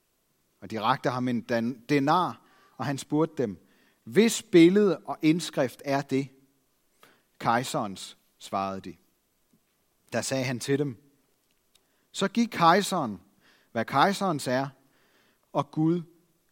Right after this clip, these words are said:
hvad Guds er." Da de hørte det, undrede de sig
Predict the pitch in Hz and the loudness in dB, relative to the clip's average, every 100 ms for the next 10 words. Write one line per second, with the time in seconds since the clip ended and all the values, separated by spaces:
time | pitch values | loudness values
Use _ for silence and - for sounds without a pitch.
0 | _ - 139 - 135 131 - 104 80 - | _ -8 -8 -6 -8 -8 -10 -12 -12 -14
1 | _ _ _ _ _ _ _ _ _ _ | _ _ _ _ _ _ _ _ _ _
2 | _ _ _ _ _ _ _ - 98 95 | _ _ _ _ _ _ _ -10 -8 -6
3 | 101 127 135 131 127 127 _ _ _ 147 | -4 -4 -2 -2 -2 -2 _ _ _ -2
4 | 160 170 156 117 110 - 92 | -2 0 0 0 -4 -6 -8